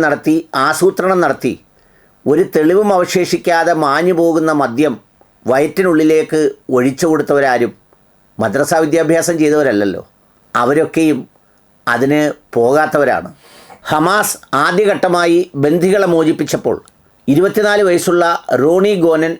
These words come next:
എന്ന് പറയുന്ന ഒരു യുവതിയും ഉണ്ടായിരുന്നു. ഒക്ടോബർ ഏഴ് മുതൽ നാനൂറ്റി അമ്പത്തൊന്ന് ദിവസം അവരുടെ തടവറയിൽ കഴിഞ്ഞവർ. മോചിപ്പിക്കപ്പെട്ട ബന്ദികൾക്ക് എന്തെങ്കിലും തരത്തിലുള്ള ചികിത്സയോ മറ്റെന്തെങ്കിലും ആവശ്യമില്ലാത്ത വിധം അവർ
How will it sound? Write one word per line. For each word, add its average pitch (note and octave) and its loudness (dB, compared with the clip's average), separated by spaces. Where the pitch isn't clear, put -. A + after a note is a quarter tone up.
എന്ന് D#3 2
പറയുന്ന D3 0
ഒരു C#3 2
യുവതിയും C#3 2
ഉണ്ടായിരുന്നു. G2 -2
ഒക്ടോബർ E3+ 0
ഏഴ് D3+ 2
മുതൽ C3+ 0
നാനൂറ്റി D#3+ 0
അമ്പത്തൊന്ന് C#3+ -2
ദിവസം B2 -2
അവരുടെ B2 0
തടവറയിൽ B2+ 0
കഴിഞ്ഞവർ. G2+ -2
മോചിപ്പിക്കപ്പെട്ട D#3+ 0
ബന്ദികൾക്ക് D3+ 0
എന്തെങ്കിലും F3+ 0
തരത്തിലുള്ള D3+ 0
ചികിത്സയോ D#3 0
മറ്റെന്തെങ്കിലും D#3 0
ആവശ്യമില്ലാത്ത D#3+ 0
വിധം A#2+ 0
അവർ C3 0